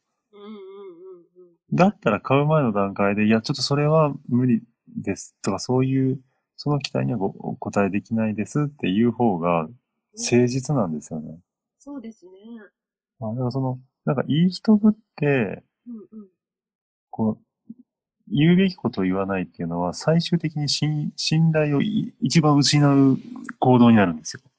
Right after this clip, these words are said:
Speaker 1: なるほど。確かにですね。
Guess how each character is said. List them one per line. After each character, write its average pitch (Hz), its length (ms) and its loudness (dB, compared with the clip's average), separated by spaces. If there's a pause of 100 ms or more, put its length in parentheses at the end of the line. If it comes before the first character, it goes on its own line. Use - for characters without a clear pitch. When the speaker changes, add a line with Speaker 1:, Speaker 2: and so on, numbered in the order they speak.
(280)
Speaker 1:
な 233 160 -12
る 269 160 -8
ほ 277 180 -10
ど。 269 680 -12
確 - 40 -20
か 254 360 -18
に 180 120 -20
で 175 80 -20
す - 220 -20
ね。 180 60 -20